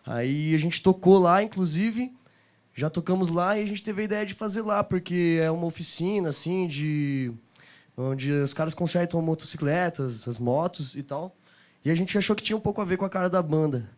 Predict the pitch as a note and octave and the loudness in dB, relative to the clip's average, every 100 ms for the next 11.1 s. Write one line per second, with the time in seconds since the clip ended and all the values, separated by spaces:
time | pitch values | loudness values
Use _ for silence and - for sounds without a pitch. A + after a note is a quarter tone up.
0 | _ _ _ - C3+ C#3 C#3 C3 B2+ C#3+ | _ _ _ -6 0 2 4 2 0 0
1 | C#3+ E3 D#3 D3+ E3 E3+ - D3+ D3+ E3+ | 0 2 2 2 2 2 0 -2 0 2
2 | D#3+ D3+ F3+ F3+ D3+ D3 C#3 D3+ C3+ C3 | 4 4 2 0 0 0 0 0 0 0
3 | D3+ F3+ E3 E3 - D3 C#3+ C#3 B2+ C3 | 2 2 0 -2 -2 -2 0 0 0 0
4 | D#3+ C#3+ - _ - C3+ C#3+ C3+ C3 C#3+ | -2 -6 -12 _ -4 -2 0 0 -2 -2
5 | G3+ G#3+ - - - - - D#3+ E3+ F3+ | -4 -10 -18 -20 -20 -18 -4 0 2 2
6 | F#3+ F#3+ G3 F#3+ G3+ F#3 F#3 G3 F#3 G#3 | 2 0 0 0 0 2 2 2 2 2
7 | A#3+ - _ _ - F#3 G3+ G3+ F#3+ F#3 | 0 -8 _ _ 0 2 4 6 6 6
8 | E3 C#3 - - D#3 D#3+ D3 D#3 D#3+ E3+ | 6 4 -2 -6 0 0 0 0 2 2
9 | F#3 F3+ E3 E3+ D#3 D3 D#3+ D#3 D3+ - | 2 4 4 2 0 0 -2 0 -2 2
10 | D#3 D#3 D#3+ D3+ C#3+ D#3 E3 D#3 D3+ E3+ | 2 4 4 2 2 4 4 6 6 4
11 | E3 | 2